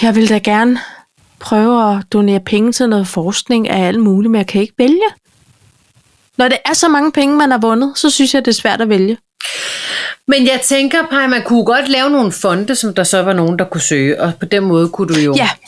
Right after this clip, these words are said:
Speaker 2: både s-, skatteteknisk og, og alt det
Speaker 1: Ja.
Speaker 2: her, og få pengene til at blive ved med at, at køre rundt,
Speaker 1: Ja.
Speaker 2: ikke?
Speaker 1: Jo.
Speaker 2: Det kunne være fuldstændig vidunderligt at nå til det punkt, hvor man egentlig, nu siger jeg bare i gåseøjne,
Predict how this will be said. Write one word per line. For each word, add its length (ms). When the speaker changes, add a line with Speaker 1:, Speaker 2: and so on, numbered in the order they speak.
Speaker 2:
både 340
s-, 340
skatteteknisk 960
og, 460
og 160
alt 160
det 80
Speaker 1:
Ja. 60
Speaker 2:
her, 160
og 120
få 200
pengene 340
til 140
at 200
blive 280
ved 220
med 340
at, 180
at 100
køre 240
rundt, 220
Speaker 1:
Ja. 100
Speaker 2:
ikke? 220
Speaker 1:
Jo. 100
Speaker 2:
Det 100
kunne 180
være 240
fuldstændig 420
vidunderligt 580
at 60
nå 160
til 140
det 80
punkt, 220
hvor 100
man 260
egentlig, 380
nu 140
siger 180
jeg 140
bare 360
i 60
gåseøjne, 600